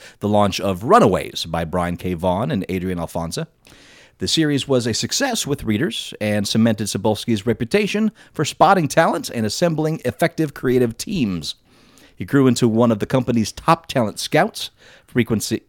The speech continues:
frequenting many conventions around the world searching for new creators to enrich the company. In two thousand eleven, he was promoted to vice president of international brand development for the company.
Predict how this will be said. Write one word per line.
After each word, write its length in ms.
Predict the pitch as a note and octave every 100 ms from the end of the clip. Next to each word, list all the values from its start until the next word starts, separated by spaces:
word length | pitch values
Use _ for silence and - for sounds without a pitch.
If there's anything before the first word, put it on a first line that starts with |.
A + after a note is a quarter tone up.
| -
frequenting 600 | E3 C#3+ A2+ G2+ F#2+ G#2+
many 180 | D3 C3+
conventions 540 | B2+ A#2 B2 C#3+ A#2
around 220 | A#2 A2+
the 40 | A2
world 300 | A2 A#2 A2+
searching 320 | B2 A#2 B2
for 100 | A2
new 160 | C#3
creators 540 | D3+ - C3 A2 A2 A2
to 240 | - G#2+ - - -
enrich 380 | G#2+ G#2+ - -
the 80 |
company. 400 | F2+ G2 G2 A#2+ D#3+ _ _ _ _ _
In 100 | G#2+
two 140 | C3
thousand 320 | B2+ C3 B2 A#2+
eleven, 380 | A2+ A#2+ G3+
he 80 | D#3
was 100 | A#2+
promoted 460 | - B2+ A#2+ A#2 G#2
to 80 | G2+
vice 300 | F2 G#2+ -
president 580 | - A#2 G2+ A2 E3 -
of 180 | F#2
international 520 | A#2 A2 A2 A2 - F#2
brand 300 | A2 G#2+ G2
development 500 | F2+ C3+ B2+ G#2 -
for 100 | G2
the 80 |
company. 460 | - G2 F2+ G2 D3+